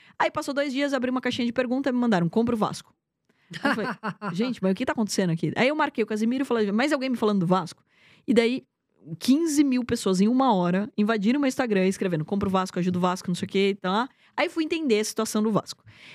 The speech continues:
Speaker 1: E de lá pra cá, virei patrocinadora do time feminino e et cetera. Até contei pra vocês um pouco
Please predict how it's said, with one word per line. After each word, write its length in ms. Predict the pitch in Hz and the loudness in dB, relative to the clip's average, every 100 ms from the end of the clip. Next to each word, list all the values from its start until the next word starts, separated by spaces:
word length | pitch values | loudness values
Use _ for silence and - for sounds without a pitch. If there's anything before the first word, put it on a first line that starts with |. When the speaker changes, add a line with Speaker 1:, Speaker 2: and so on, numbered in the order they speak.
| - | 0
Speaker 1:
E 100 | - | 2
de 100 | 403 | 4
lá 140 | 466 254 | 2 -2
pra 100 | 277 | -4
cá, 300 | 302 262 277 | -2 -2 -4
virei 380 | 214 240 190 185 | -2 0 2 2
patrocinadora 680 | 185 165 170 170 160 156 | -2 -6 -2 2 4 4
do 120 | 147 147 | 2 0
time 240 | - 147 | 0 0
feminino 720 | - 214 294 320 349 320 262 | 2 0 2 2 2 2 4
e 60 | 220 | 4
et 120 | 202 | 2
cetera. 260 | 269 262 226 | 0 -2 -4
Até 100 | 208 | -4
contei 280 | 208 196 185 | -2 0 0
pra 120 | 180 | 0
vocês 260 | 175 175 | 2 2
um 60 | 170 | 4
pouco 280 | 170 165 | 2 0